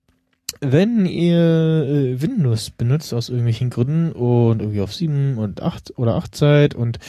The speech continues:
äh, erwägt, auf zehn abzugraden, dann solltet ihr das, äh, möglichst bald tun, denn,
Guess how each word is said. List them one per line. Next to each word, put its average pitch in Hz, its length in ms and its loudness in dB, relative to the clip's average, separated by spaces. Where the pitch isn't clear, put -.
äh, 107 300 0
erwägt, 131 520 4
auf 120 400 2
zehn 190 360 -2
abzugraden, 113 840 -4
dann 147 600 -2
solltet 117 400 -2
ihr 131 100 2
das, 139 340 0
äh, 120 340 4
möglichst 160 560 0
bald 113 420 2
tun, 262 320 -10
denn, 156 640 0